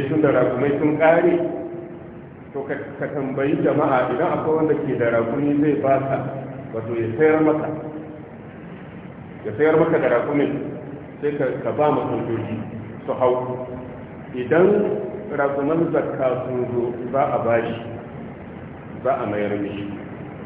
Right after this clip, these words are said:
Kun ga kenan an bayar da dabba, an karbi dabba.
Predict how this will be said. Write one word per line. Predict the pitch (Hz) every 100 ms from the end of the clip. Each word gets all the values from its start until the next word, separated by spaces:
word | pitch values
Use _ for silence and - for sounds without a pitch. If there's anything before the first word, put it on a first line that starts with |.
| - - - -
Kun | 131 143
ga |
kenan | 143 120 117 123
an | 135 135
bayar | 139 139 139 139 135
da | 113
dabba, | 131 151 - 175 180 - - - -
an | 139 147 139
karbi | 101 101
dabba. | 98 98